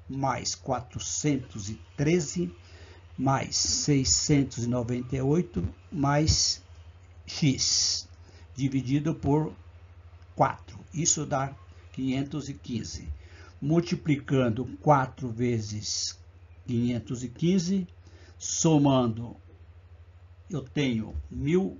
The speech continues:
quatrocentos e dezesseis mais X igual a dois mil e sessenta.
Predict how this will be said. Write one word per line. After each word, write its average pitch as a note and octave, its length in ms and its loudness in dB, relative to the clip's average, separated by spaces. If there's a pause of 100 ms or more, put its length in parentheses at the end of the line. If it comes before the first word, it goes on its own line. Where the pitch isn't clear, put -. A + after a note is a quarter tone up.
(200)
quatrocentos C3 960 -2
e A#2+ 80 -8
dezesseis A#2+ 1400 -4 (880)
mais C3 320 -4
X - 560 -4 (600)
igual C3+ 420 4
a C#3 60 2
dois C3 380 0
mil E3 280 0
e D3+ 40 -4
sessenta. - 680 -6